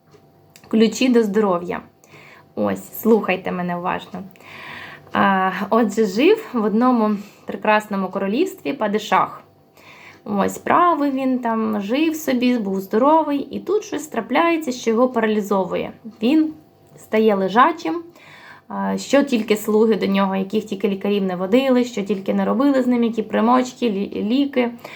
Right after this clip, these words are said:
все, що можливо, відвари трав, будь-які давали йому, ніщо йому не допомагає, лежить собі та й лежить. І ось каже він: «Той з лікарів, хто мене поставить на ноги, тому я дам, віддам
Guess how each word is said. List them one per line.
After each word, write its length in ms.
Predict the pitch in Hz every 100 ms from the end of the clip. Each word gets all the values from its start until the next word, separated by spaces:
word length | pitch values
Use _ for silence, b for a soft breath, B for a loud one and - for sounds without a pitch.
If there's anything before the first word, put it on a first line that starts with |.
| B -
все, 260 | - 247
що 180 | 247 220
можливо, 420 | 214 196 208 196
відвари 380 | 190 180 208 202
трав, 320 | 190 269 285 277
будь-які 500 | 226 254 220 214 220
давали 400 | 220 220 214 208
йому, 260 | 202 202 190 -
ніщо 500 | 427 480 - - 453
йому 180 | 349 214
не 120 | 196
допомагає, 680 | 185 185 190 190 190 185 190
лежить 460 | 226 262 453 466
собі 260 | - 208 185
та 160 | 190
й 80 | 302
лежить. 420 | 226 185 190 190 - _ B B B B B B B -
І 120 | - 214
ось 300 | 240 359 -
каже 480 | - 196 196 185
він: 220 | 190 185 - - _ -
«Той 340 | 233 320 359
з 80 | 202
лікарів, 580 | 214 214 208 202 262 311
хто 220 | - 220
мене 260 | 214 202 196
поставить 580 | 196 190 202 196 185
на 140 | 190 175
ноги, 440 | 190 311 453 453 466 B B B -
тому 340 | 220 226 349
я 240 | 320 254
дам, 320 | 220 220 220 208 202
віддам 580 | 196 220 190 220 202